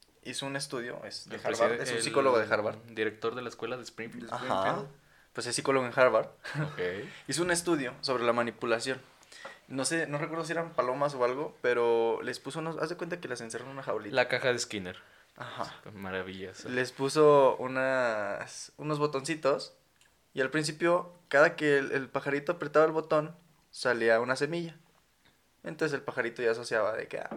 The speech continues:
Speaker 1: apretó el botón, salió una semilla. Y ya le apretaban dos, tres veces al día los pajaritos. Luego cambió esto, empezó a hacerlo que fuera indefinido. Le apretaba el botón, a veces salía, a veces no
Speaker 3: Ujú.
Speaker 1: salía.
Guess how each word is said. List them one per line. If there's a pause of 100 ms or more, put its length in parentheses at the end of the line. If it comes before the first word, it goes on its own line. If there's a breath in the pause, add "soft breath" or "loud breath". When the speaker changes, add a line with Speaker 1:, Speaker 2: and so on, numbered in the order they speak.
(200)
Speaker 1:
apretó
el
botón,
salió
una
semilla. (840 soft breath)
Y
ya
le
apretaban
dos,
tres
veces
al
día
los
pajaritos. (1080 soft breath)
Luego
cambió
esto,
empezó
a
hacerlo
que
fuera
indefinido. (380)
Le
apretaba
el
botón, (480)
a
veces
salía,
a
veces
no
Speaker 3:
Ujú.
Speaker 1:
salía.